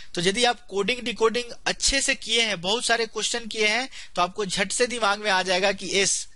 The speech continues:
there is a relation between twenty and seven। क्या रिलेशन है? एक वर्ड होता है, एक चीज होता है कॉम्प्लीमेंट्री पेयर का।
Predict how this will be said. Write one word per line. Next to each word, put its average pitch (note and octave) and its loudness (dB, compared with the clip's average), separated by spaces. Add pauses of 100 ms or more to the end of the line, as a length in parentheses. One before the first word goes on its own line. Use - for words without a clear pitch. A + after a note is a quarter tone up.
(120)
there G3+ 2
is A3 -2
a A#3 4
relation G#3 2
between G#3 0 (340)
twenty F#3 2
and F#3+ -6
seven। C#3+ -2
क्या A3+ 4
रिलेशन A#3 0
है? A#3 2 (260)
एक F#3+ 0 (260)
वर्ड G3 2
होता G#3+ 2
है, G#3 2
एक G3 -6
चीज G#3+ -4
होता G#3 2
है G3 0 (460)
कॉम्प्लीमेंट्री F#3+ 2
पेयर D3+ 0
का। B2+ -2